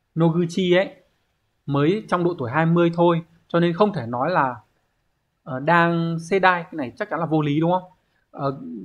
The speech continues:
theo như cái câu này người ta cho ấy, thì người này là đang trong độ tuổi hai mươi. Đấy, hai mươi đến hai chín đấy. Thì không thể nói là người ta già. Thì cái này phải dùng từ gì đấy? Phải dùng từ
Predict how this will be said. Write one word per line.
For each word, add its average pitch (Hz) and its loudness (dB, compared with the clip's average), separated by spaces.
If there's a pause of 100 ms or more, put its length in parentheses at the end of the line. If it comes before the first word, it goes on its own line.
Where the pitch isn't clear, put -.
theo 196 2
như 202 2
cái 175 -2
câu 190 4
này 160 2
người 139 2
ta 160 -4
cho 170 0
ấy, 190 0 (100)
thì 123 -6 (300)
người 151 2
này 139 0
là 135 -2
đang 165 2
trong 170 -2
độ 170 -4
tuổi 117 -14
hai 147 -6
mươi. 170 2 (340)
Đấy, 135 -4
hai 147 -6
mươi 151 0
đến 139 -2
hai 156 -4
chín 147 -4
đấy. 220 0 (440)
Thì 147 -6
không 214 2
thể 156 -4
nói 131 -2
là 175 -2
người 151 0
ta 156 0
già. 135 2 (600)
Thì 123 -14
cái 156 -4
này 151 -2
phải 117 -8
dùng 120 -10
từ 120 -6
gì 123 -4
đấy? 127 -6 (400)
Phải 117 -12
dùng 120 -10
từ 135 -4